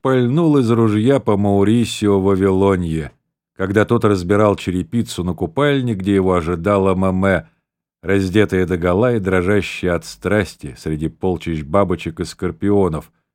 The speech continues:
как это было почти каждый вечер за последние месяцы. Пуля, застрявшая в позвоночнике, приковала его к постели на всю оставшуюся жизнь.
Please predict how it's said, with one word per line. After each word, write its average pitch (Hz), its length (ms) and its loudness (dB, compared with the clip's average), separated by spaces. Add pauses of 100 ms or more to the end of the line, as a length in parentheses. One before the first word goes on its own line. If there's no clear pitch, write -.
(260)
как - 160 -12
это - 180 0
было 95 340 0 (160)
почти - 380 -8
каждый 90 460 -2
вечер 85 400 -4
за 71 100 -12
последние 80 680 -6
месяцы. - 600 -8 (1400)
Пуля, 220 280 6
застрявшая 180 760 2
в - 80 -14
позвоночнике, 147 880 0
приковала 139 560 0
его 139 220 2
к - 100 -12
постели 143 600 -2
на 107 180 -2
всю 120 300 -6
оставшуюся 82 1000 -8
жизнь. 67 440 -12